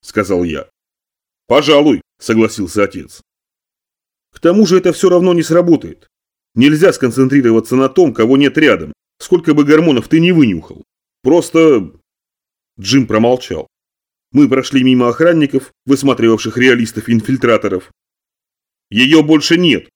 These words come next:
выпалил я. «Ей всё равно, даже если ты найдёшь себе кого-нибудь. Она даже будет счастлива. Хелен сможет делать вид, что баланс восстановлен». «Она моя жена», ответил Джим.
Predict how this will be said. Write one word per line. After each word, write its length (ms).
выпалил 460
я. 260
«Ей 220
всё 220
равно, 420
даже 240
если 200
ты 120
найдёшь 320
себе 220
кого-нибудь. 600
Она 220
даже 240
будет 220
счастлива. 600
Хелен 300
сможет 400
делать 320
вид, 140
что 180
баланс 360
восстановлен». 680
«Она 280
моя 260
жена», 380
ответил 420
Джим. 320